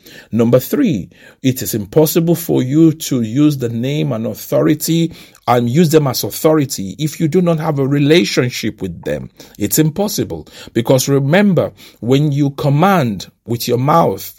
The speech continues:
in the name of Jesus, angels are put to work. Now watch this. The angels of God respond to the name of Jesus, but it doesn't stop there.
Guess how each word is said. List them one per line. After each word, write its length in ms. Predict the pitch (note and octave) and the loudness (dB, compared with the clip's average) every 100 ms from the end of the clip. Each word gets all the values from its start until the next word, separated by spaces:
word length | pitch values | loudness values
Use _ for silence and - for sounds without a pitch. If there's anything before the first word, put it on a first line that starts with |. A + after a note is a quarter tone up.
| - | -6
in 140 | B2 | -4
the 80 | A#2 | -2
name 380 | A#2 C#3+ E3 E3 | -2 -2 0 2
of 160 | D#3+ | 2
Jesus, 760 | B2 A#2 D3+ E3 A2+ G2 A2 - - - _ | 0 -2 0 0 -2 -4 -6 -10 -18 -20 _
angels 540 | E3+ F#3+ D#3+ C3+ G#2+ | 2 4 4 2 0
are 100 | A2+ | -6
put 280 | - - D3 | -4 -6 -4
to 100 | - | 0
work. 440 | D#3 F3+ C#3 - _ - - | 4 4 4 -4 _ -20 -12
Now 200 | - C#3+ | -4 -2
watch 320 | A#2+ E3+ - - | 0 0 -2 -6
this. 180 | A2 - - | -6 -8 -6
The 180 | - - D#3+ | -4 0 4
angels 460 | G3+ A#3+ G#3+ G#3 | 6 4 0 0
of 260 | - C#3+ - | -4 -4 -2
God 320 | D3 D#3+ B2 | 4 4 4
respond 800 | A2 B2 - - - B2 B2 A#2+ | 0 -4 -4 -4 0 0 0 -6
to 80 | G#2 | -8
the 140 | G#2+ | -6
name 300 | A2 G#2+ B2 | -4 -4 -2
of 140 | C#3 | -2
Jesus, 580 | A#2 D3 G3 A#2+ F2 - | -2 -2 0 -2 -6 -8
but 200 | C#3 C#3 | -4 -2
it 80 | A2+ | 0
doesn't 260 | B2 A#2+ C#3+ | 0 0 -2
stop 400 | - G3+ F#3 F2 | 0 0 0 0
there. 200 | G2 | -4